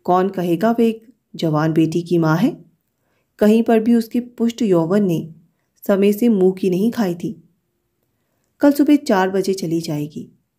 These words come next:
जिस देवता ने उसके लिए सर्वस्व त्याग कर वैरागी का वेश धर लिया, क्या एक बार उसके दर्शन नहीं मिलेंगे? किसी शैतान नटखट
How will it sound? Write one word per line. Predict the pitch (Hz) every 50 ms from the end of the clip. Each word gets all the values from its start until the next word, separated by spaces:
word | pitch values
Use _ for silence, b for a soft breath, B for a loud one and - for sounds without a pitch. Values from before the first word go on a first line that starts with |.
| _ _ _ _ _ _ - -
जिस | 208 202 208
देवता | 202 185 175 175 175 - 190 190
ने | 190 185
उसके | 175 170 175 - 190
लिए | 180 185 185 185 190 190 190 B B B B B B -
सर्वस्व | 226 214 202 208 226 233 240 - 240 233
त्याग | 233 202 180 170 175 175
कर | 175 196 196
वैरागी | 190 180 165 156 160 160 160 180 190
का | 190 190 190
वेश | 156 160 160 180 196 190 -
धर | 196 175 160
लिया, | 165 165 160 160 151 156 - - - _ _ _ _ _ _ _ _ _ _ _ _ _ _ _ _ _ _
क्या | - 247
एक | 247 240 247 -
बार | 247 240 240
उसके | 226 233 - - 240 226 214 214 - - _ _ _ _ _ _ _ _ _ _ _ _ _ -
दर्शन | - 156 156 156 - - 202 202
नहीं | 202 190 202 208 214
मिलेंगे? | 214 214 208 208 208 208 208 233 - - - _ _ _ _ _ _ _ _ _ _ _ _ _ _ _ _ _ _ _ _ _ _ _ _ _
किसी | - 220 214 - 220 220 220 214 - - _ _ _ _
शैतान | - - - 226 214 214 233 220 226 220 208 185
नटखट | 170 175 - - 233 208